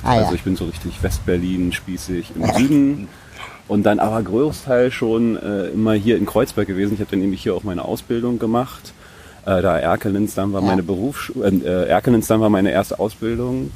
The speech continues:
Speaker 2: äh, beziehungsweise mein erster Arbeitgeber bei Flyer. Ich weiß nicht,
Speaker 1: Mhm.
Speaker 2: ob du das noch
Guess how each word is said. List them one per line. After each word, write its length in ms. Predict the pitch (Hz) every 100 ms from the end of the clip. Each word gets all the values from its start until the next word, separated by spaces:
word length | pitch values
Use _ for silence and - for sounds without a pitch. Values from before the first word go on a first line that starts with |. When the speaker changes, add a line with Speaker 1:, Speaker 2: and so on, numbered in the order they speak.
| -
Speaker 2:
äh, 220 | 113 110
beziehungsweise 460 | 85 90 - 92 90
mein 180 | 87 73
erster 260 | 87 85
Arbeitgeber 520 | 78 98 95 92 90
bei 360 | 85 80 80 80 85
Flyer. 400 | - 85 98 147 170 -
Ich 80 | -
weiß 140 | 85
nicht, 160 | 120 113
Speaker 1:
Mhm. 60 |
Speaker 2:
ob 80 | -
du 60 | -
das 260 | - 123
noch 140 | 85